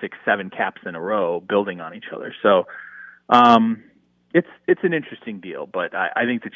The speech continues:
Chiefs did the best they possibly could here. And, and I, I think, look, we're really gonna complain about,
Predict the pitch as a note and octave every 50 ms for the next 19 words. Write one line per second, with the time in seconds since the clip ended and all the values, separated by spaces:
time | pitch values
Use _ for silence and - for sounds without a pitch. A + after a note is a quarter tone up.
0 | - - A2 - - _ - G2+ G2+ - - F#2 - - _ F#2 - - - -
1 | - _ - F#2 F#2+ - - F#2 F2+ - - F#2+ F2 F2 F2 E2+ E2+ E2+ E2 _
2 | _ F2+ F2+ E2 F2 - - F2 F#2 F2+ - - - G#2+ G#2+ - - F#2+ E2 _
3 | _ - F2+ - - _ - _ _ _ _ _ _ _ _ _ A2 B2 C3 C#3
4 | C#3 C#3 C3+ C3 B2 A#2 B2 A#2 - - A2+ G2 - - G2+ G2+ G2+ G2+ F#2 F#2
5 | F2 - -